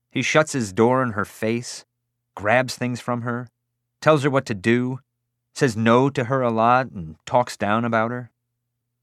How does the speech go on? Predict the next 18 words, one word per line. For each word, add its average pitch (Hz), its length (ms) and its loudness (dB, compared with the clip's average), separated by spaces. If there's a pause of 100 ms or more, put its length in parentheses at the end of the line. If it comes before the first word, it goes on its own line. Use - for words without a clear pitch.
(340)
I 123 80 0
know 147 160 4
part 113 220 2
of 98 60 0
the 92 60 -2
problem 82 460 2
is 80 120 -8
that 87 160 -8
he's 107 200 -6
getting 101 300 0
less 98 200 0
of 87 80 -8
our 87 140 2
attention. 78 600 -10 (1040)
Jan 117 360 2
started 98 420 0
working 98 340 0
full-time. 95 720 -4